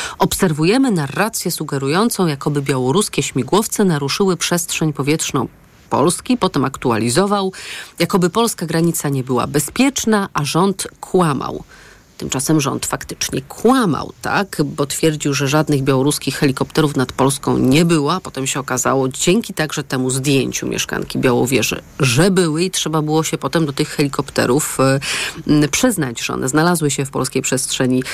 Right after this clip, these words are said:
m, powietrznej. Więc to rząd dezinformował przez jakiś czas polskich obywateli. Natomiast,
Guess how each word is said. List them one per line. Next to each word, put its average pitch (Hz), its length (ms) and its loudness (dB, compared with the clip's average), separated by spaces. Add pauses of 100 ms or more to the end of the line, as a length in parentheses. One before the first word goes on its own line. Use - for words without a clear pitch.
(300)
m, 156 220 4
powietrznej. 135 640 2
Więc 156 240 2
to 151 140 2
rząd 196 420 0
dezinformował 156 1000 0
przez - 280 -2
jakiś 151 360 -2
czas 143 240 -2
polskich - 420 -4
obywateli. 131 800 2 (420)
Natomiast, 160 760 2